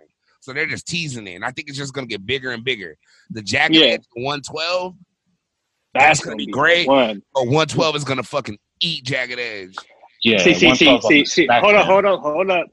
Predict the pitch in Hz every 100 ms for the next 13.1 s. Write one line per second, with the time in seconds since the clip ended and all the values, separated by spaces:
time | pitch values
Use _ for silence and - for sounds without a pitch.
0 | _ _ - - 151 165 175 180 233 -
1 | - 160 170 165 254 262 180 269 226 233
2 | 214 214 202 - _ - 151 - 175 127
3 | 120 196 185 - - 208 185 190 - 170
4 | 208 208 _ _ _ _ _ _ 185 262
5 | 294 - 170 135 175 170 151 - _ _
6 | _ _ _ 113 - 151 226 240 220 240
7 | 175 139 170 160 - 135 123 139 180 196
8 | 160 135 139 139 143 139 139 135 131 131
9 | _ _ 160 156 - 233 196 156 147 143
10 | 139 170 220 - 254 269 320 - _ _
11 | _ - 202 208 170 - 196 202 190 190
12 | 180 160 175 220 214 151 185 180 214 240
13 | 262